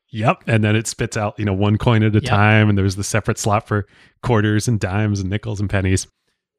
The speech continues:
Speaker 1: I mean, that thing was so cool.
Speaker 2: <laughs>
Speaker 1: So Warren gets this and he becomes obsessed with it. This is, like, you know, the combination of counting and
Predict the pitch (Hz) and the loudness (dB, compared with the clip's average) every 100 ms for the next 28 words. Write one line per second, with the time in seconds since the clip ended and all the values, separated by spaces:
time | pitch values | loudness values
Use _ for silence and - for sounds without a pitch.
0 | _ 117 107 117 175 208 113 - 104 - | _ -6 -2 0 0 2 0 2 0 2
1 | 95 95 - 196 165 180 - 165 - 160 | 0 0 -2 -2 0 0 -2 -4 -6 -12
2 | _ _ _ _ _ - 95 127 117 185 | _ _ _ _ _ -12 -4 0 2 0
3 | 151 127 - 98 98 110 110 135 - 101 | 0 -2 2 2 4 4 4 2 2 2
4 | 90 - 87 78 - 104 - - 82 90 | 0 -4 -6 -6 -6 -6 -4 -6 -6 -6
5 | 85 127 - 131 98 98 90 - - _ | -2 -2 0 -4 0 0 0 -4 -16 _
6 | _ - 104 92 82 85 _ _ _ 107 | _ -8 -4 -4 -4 -8 _ _ _ -6
7 | - 147 147 127 110 104 - 104 92 85 | -2 -2 0 0 0 -2 -2 -2 -2 -2
8 | 85 85 82 - - _ - - 120 117 | -2 -4 -6 -10 -18 _ -6 0 2 2
9 | - 104 98 87 80 82 | 2 0 0 -4 -6 -8